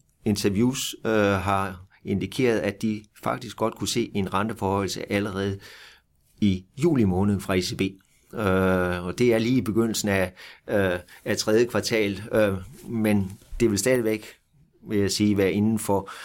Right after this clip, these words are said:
for de rammer, som, øh, Christine Lagarde, øh, har, har, har udstukket. Og ser vi på, hvad der er indpriset i øjeblikket på,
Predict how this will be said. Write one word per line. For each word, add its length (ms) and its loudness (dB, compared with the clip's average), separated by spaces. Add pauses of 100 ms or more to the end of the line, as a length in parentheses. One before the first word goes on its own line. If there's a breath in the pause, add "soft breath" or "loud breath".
(100)
for 120 0
de 140 0
rammer, 360 2
som, 360 0
øh, 200 -2
Christine 400 0
Lagarde, 440 -2 (280)
øh, 60 0 (460)
har, 420 -4
har, 800 -10 (220)
har 360 -4
udstukket. 580 0 (260 loud breath)
Og 240 -2
ser 180 2
vi 120 2
på, 260 -2
hvad 160 -2
der 80 -2
er 140 0
indpriset 580 -2
i 60 0
øjeblikket 500 2
på, 280 -4